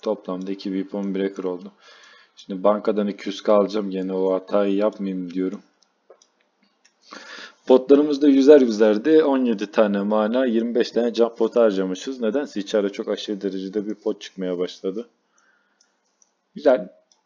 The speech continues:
Yani bir Weapon Breaker ve potlar da az giderse benim için daha iyi olur. Şöyle şunları atayım.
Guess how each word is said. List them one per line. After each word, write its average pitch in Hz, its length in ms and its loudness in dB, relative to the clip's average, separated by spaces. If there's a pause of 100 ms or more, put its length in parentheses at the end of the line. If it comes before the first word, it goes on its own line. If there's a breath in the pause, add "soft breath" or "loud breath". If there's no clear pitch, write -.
(460)
Yani 107 340 2
bir 113 60 -2
Weapon 107 500 0
Breaker 104 300 0
ve 101 160 -2
potlar 104 460 -2
da 110 60 0
az 104 180 0
giderse 95 460 -6
benim 87 220 -8
için 107 280 -14
daha 98 260 -2
iyi 85 140 -4
olur. 85 420 -14 (720)
Şöyle - 240 -20
şunları 101 400 -10
atayım. 98 460 -12